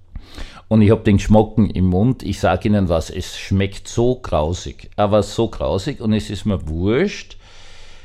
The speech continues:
weil da war was drin, was total kaputt war.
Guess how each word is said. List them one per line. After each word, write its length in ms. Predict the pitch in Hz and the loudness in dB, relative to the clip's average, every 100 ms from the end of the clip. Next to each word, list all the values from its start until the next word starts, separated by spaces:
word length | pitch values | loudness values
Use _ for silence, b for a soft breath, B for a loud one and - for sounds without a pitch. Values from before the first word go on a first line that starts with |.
| B B - - - | B B -20 -16 -4
weil 180 | 107 95 | -2 0
da 140 | 92 | 0
war 340 | 85 110 139 | 2 2 2
was 480 | 107 90 143 170 - | 2 2 2 0 -6
drin, 960 | - 95 113 139 147 143 143 143 139 135 | -6 0 2 4 4 2 2 2 2 2
was 200 | 101 95 | 0 0
total 300 | 104 - 90 | -2 -2 -2
kaputt 420 | - - - - | -2 -6 -8 -12
war. 160 | - 55 | -10 -12